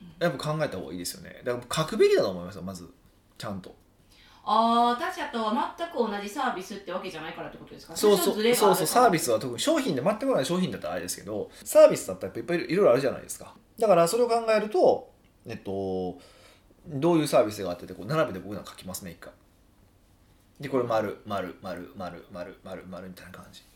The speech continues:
Speaker 1: へー。
Speaker 2: で、そうすると金額がいくらで、こ-、うんと、今つ-、お付き合いしてる会社はこれぐらいでっていう風になるから、金額差はこれぐらいっ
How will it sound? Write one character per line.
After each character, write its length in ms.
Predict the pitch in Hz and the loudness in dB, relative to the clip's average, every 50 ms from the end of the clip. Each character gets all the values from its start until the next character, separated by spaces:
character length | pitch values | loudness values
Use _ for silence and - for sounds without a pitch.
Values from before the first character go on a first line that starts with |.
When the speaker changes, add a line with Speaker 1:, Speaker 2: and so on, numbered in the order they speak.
| _ _ _ _ _ _ _ _ _ _ _ _ _ _ _ _ _ 175 | _ _ _ _ _ _ _ _ _ _ _ _ _ _ _ _ _ -20
Speaker 1:
へ 600 | 170 170 170 175 170 170 170 170 170 165 165 160 226 | -18 -16 -14 -12 -12 -12 -10 -10 -10 -10 -12 -12 -8
ー。 40 | |
Speaker 2:
で、 80 | - - | -8 -4
そ 140 | - 262 247 | -2 -2 -2
う 40 | - | -2
す 60 | 262 | -2
る 60 | 269 | -2
と 140 | - 311 285 | -2 -4 -4
金 220 | - - 208 185 170 | -4 -2 -2 0 0
額 180 | 160 160 - | 0 0 0
が 80 | 226 208 | 0 0
い 100 | 139 127 | 0 0
く 120 | 131 135 | 0 -2
ら 100 | 117 - | -2 -2
で、 220 | - 135 123 101 87 | 0 0 0 0 -2
こ-、 180 | - - 117 113 - - _ - | -4 -10 -12 -12 -14 -18 _ -14
う 40 | 120 | -14
ん 100 | 110 92 | -14 -12
と、 180 | - 110 104 | -10 -8 -6
今 180 | 104 120 135 135 | -4 -4 -4 -4
つ-、 160 | 135 - - | -6 -6 -8
お 60 | 113 | -8
付 140 | 104 - - | -8 -8 -8
き 40 | 117 | -8
合 60 | 104 | -6
い 40 | 92 | -6
し 20 | |
て 80 | - 98 | -8 -8
る 60 | 92 | -8
会 140 | 98 98 104 | -8 -8 -4
社 120 | - 185 | -2 -2
は 40 | 180 | -2
こ 100 | - 120 | -2 -4
れ 80 | 101 95 | -4 -4
ぐ 80 | 95 92 | -4 -6
ら 80 | 87 | -6
い 40 | 85 | -6
で 100 | 76 76 | -8 -12
っ 20 | - | -14
て 240 | - _ _ 143 | -18 _ _ -6
い 80 | 147 151 | -4 -4
う 60 | 151 139 | -4 -6
風 140 | 135 131 | -6 -8
に 60 | 110 98 | -8 -8
な 60 | 95 | -8
る 80 | 101 | -8
か 140 | 104 127 135 | -4 0 4
ら、 240 | 185 202 185 151 - - - - - - - - | 6 6 6 4 2 -6 -16 -18 -18 -20 -18 -8
金 180 | - 165 156 143 | -4 -2 0 2
額 180 | 131 123 - | 2 0 2
差 100 | - 123 | 2 2
は 60 | 123 117 | 2 2
こ 140 | - 104 | 0 -4
れ 100 | 92 80 | -10 -10
ぐ 80 | 82 80 | -10 -14
ら 80 | - | -16
い 20 | |
っ 40 | - | -18